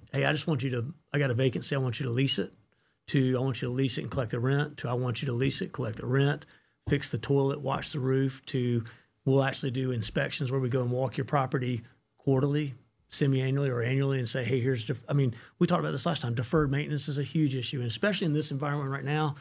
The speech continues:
you got to take care of your properties. Appearance is important, but also, um,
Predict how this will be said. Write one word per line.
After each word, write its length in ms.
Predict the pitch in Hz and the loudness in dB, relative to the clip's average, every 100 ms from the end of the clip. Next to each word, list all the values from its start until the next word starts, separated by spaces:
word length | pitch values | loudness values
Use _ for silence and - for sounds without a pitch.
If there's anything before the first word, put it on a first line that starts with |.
| - 147 | -4 0
you 80 | 123 | 2
got 280 | 139 131 | 2 0
to 60 | - | -2
take 140 | - 131 | -6 -4
care 140 | 131 | -4
of 60 | 120 | -4
your 80 | |
properties. 580 | 117 127 110 156 127 - - - | -2 -2 -4 -8 -10 -10 -10 -4
Appearance 420 | 147 151 143 143 | 0 4 2 2
is 120 | 147 139 | -2 -2
important, 540 | 123 160 151 151 147 143 - - | -2 0 -2 -2 -4 -6 -10 -2
but 120 | 131 | 0
also, 520 | 151 - 143 131 123 - - _ - | 0 0 0 0 -2 -6 -20 _ -2
um, 480 | 147 135 131 123 | 0 2 2 -2